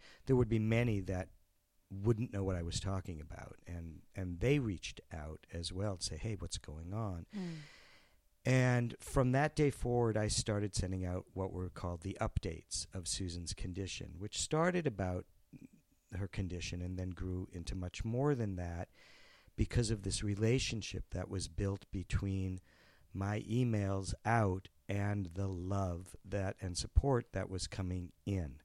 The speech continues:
Speaker 1: And I didn't know it at the time, or wasn't really aware of it at the time, uh, consciously, that this was a huge, uh, support group for me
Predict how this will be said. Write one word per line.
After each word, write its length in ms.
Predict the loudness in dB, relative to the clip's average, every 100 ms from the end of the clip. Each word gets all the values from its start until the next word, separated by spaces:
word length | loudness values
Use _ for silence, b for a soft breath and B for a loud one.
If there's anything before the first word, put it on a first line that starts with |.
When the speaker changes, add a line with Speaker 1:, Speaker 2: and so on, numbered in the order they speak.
| b b b b b b -4
Speaker 1:
And 300 | 0 0 0
I 140 | 0
didn't 360 | 2 2 2 0
know 380 | 0 4 6 6
it 80 |
at 220 | 4 -2 -6
the 80 |
time, 580 | -6 -4 0 2 2 2
or 100 | 0
wasn't 300 | -2 -2 -4
really 340 | 2 4 4 2
aware 360 | 2 -2 -2
of 140 | -4 -6
it 140 | -6
at 120 | -8
the 60 | -10
time, 440 | -6 -4 -4 -6 -10 _ _ -12
uh, 180 | -10 -10 -10
consciously, 720 | -4 -2 -2 -4 -4 -4 -4
that 200 | -4 -6 B B B B
this 240 | 0 0 -2 -8 -6
was 520 | 0 2 2 0 -4 b b _
a 100 | -2
huge, 920 | -2 -2 -4 -2 -2 -2 -4 -6 -10 -12 _ -4
uh, 340 | -2 0 -2 -4
support 520 | -2 4 6 6 2 -4 _ _ _ _ _ -20 -6
group 300 | -4 -4 -6 -16 -20
for 360 | -16 -6 -4 -2
me 500 | -2 -2 -2 -2 -6